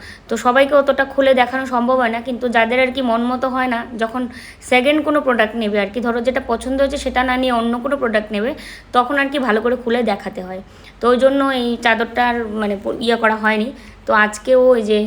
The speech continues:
এই জায়গাটা পুরো সুন্দর করে গুছিয়ে নিল। তো দেখো, মশলা দিয়ে ভালো করে কষিয়ে নিয়েছি। এবার হচ্ছে জল দিয়ে দেবো, খুব সুন্দর কষিয়ে নিয়েছি। তো দেখো, এই যে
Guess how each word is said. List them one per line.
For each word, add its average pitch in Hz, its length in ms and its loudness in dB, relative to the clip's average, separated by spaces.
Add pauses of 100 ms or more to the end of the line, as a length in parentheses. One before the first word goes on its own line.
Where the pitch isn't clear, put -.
(120)
এই 202 40 -4
জায়গাটা 214 360 0
পুরো 214 260 -2
সুন্দর 208 320 -4
করে 247 180 0
গুছিয়ে 214 340 -4
নিল। 185 180 -6 (1200)
তো 254 100 -4
দেখো, 254 200 -4
মশলা 254 380 -4
দিয়ে 277 180 0
ভালো 240 200 -4
করে 269 200 -2
কষিয়ে 254 280 -4
নিয়েছি। 220 340 -10 (800)
এবার 233 180 -10
হচ্ছে 240 220 -12
জল 226 460 -8
দিয়ে 208 180 -10
দেবো, 202 160 -14 (1120)
খুব 262 100 -12
সুন্দর 240 460 -12
কষিয়ে - 280 -10
নিয়েছি। - 320 -12 (1120)
তো 269 180 -6
দেখো, 262 220 -4
এই 269 100 -2
যে 285 140 -2